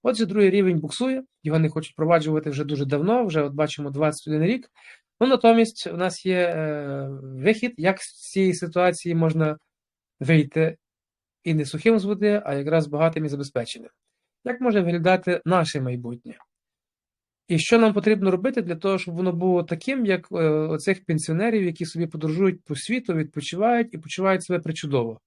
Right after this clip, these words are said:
Я думаю, що ми, молоді, подорожуючи по світу, бачили, як багато пенсіонерів, європейських, американських,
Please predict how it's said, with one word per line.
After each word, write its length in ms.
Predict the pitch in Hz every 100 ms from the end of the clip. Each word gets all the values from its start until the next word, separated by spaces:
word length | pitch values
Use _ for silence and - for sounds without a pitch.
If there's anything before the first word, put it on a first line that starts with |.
| _ _ _ -
Я 80 | 208
думаю, 280 | 226 214
що 320 | 190 196 180 170
ми, 160 | 180
молоді, 420 | 190 170 165 214
подорожуючи 580 | 247 175 165 160 180 180
по 120 | 170
світу, 280 | 156 196 196
бачили, 540 | 143 175 160 143 139 135 _ _ _ _
як 140 | 170 160
багато 380 | 160 180 185 165
пенсіонерів, 720 | 165 143 - 156 196 233 202
європейських, 720 | 165 156 151 190 214 214 180
американських, 760 | 160 156 156 196 202 - 190